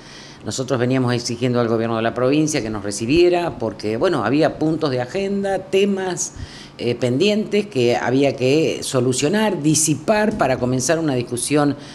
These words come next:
salarial dos mil catorce. No fuimos recibidos, eh, no fuimos escuchados, no hay soluciones. Todavía hay muchos docentes,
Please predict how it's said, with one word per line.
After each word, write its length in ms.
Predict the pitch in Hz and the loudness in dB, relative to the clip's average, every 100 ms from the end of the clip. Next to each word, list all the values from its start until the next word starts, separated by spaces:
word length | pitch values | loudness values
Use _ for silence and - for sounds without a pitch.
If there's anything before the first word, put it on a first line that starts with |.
| - | -16
salarial 800 | - 135 123 127 143 143 143 110 | -6 0 2 2 4 4 2 2
dos 120 | 123 117 | -2 -2
mil 140 | 143 | 0
catorce. 560 | 151 131 196 190 170 120 | 0 2 0 0 -2 0
No 460 | 127 135 139 135 | 0 2 2 2
fuimos 600 | - 135 127 123 117 - - - - - - - - | 2 2 4 2 0 -6 -14 -20 -20 -20 -20 -20 -6
recibidos, 640 | 110 - 151 208 208 202 - - - - - - - - - | -6 -2 0 2 2 0 -4 -12 -20 -20 -20 -20 -20 -20 -10
eh, 540 | - 120 117 113 110 110 | 2 4 6 4 2 0
no 400 | 110 110 113 123 | -2 -2 0 0
fuimos 320 | 123 127 123 | 0 -2 -2
escuchados, 800 | 123 - 123 180 180 185 180 143 | -4 -4 0 2 2 2 2 0
no 360 | 127 123 120 120 | 0 2 2 2
hay 300 | 120 120 117 | 2 0 -2
soluciones. 800 | - 117 117 165 180 185 185 - | 0 0 2 2 2 2 -2 -2
Todavía 680 | - 120 110 131 135 123 - | 0 2 4 4 4 4 0
hay 340 | 110 110 120 | 0 2 4
muchos 320 | 120 127 123 | 4 0 -2
docentes, 840 | 117 117 170 165 156 156 156 151 | -4 -2 2 2 2 2 2 2